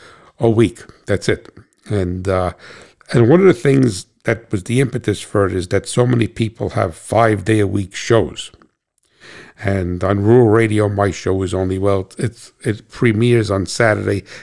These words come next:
and has a re-air on Sunday if it's not, uh,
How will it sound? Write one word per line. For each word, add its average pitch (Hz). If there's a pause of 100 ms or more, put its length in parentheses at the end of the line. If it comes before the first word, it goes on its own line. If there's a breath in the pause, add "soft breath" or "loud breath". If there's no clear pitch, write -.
(140 loud breath)
and 98
has 104
a 98
re-air 104
on 95
Sunday 98 (220)
if 101
it's -
not, 104
uh, 98